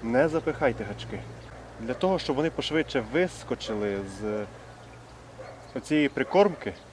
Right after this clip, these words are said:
і просто біля неї були, плавали.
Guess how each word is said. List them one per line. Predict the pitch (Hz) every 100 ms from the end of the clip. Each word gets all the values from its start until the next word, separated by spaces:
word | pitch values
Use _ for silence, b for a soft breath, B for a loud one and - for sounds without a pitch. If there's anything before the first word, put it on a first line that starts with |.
| - -
і | 170
просто | - 180 -
біля | 139 135
неї | 131 151 147 135 - - - - - - - -
були, | 113 165 143 104 87 - -
плавали. | 143 147 101 98